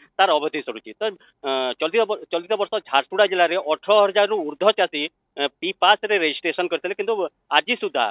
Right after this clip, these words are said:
ମା-, ମାତ୍ର ଷୋହଳ ହଜାର ଚାଷୀ, ଅ, ସେମାନେ ଧାନ ବିକିଛନ୍ତି। ପାଖାପାଖି ଆଉ ଦୁଇ ହଜାରରୁ ଊର୍ଦ୍ଧ୍ୱ ଚାଷୀ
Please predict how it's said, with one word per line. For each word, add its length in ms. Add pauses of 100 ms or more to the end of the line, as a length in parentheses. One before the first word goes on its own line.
(120)
ମା-, 120
ମାତ୍ର 380
ଷୋହଳ 260
ହଜାର 320
ଚାଷୀ, 300
ଅ, 320
ସେମାନେ 280
ଧାନ 260
ବିକିଛନ୍ତି। 440 (380)
ପାଖାପାଖି 420
ଆଉ 240
ଦୁଇ 180
ହଜାରରୁ 380
ଊର୍ଦ୍ଧ୍ୱ 380
ଚାଷୀ 220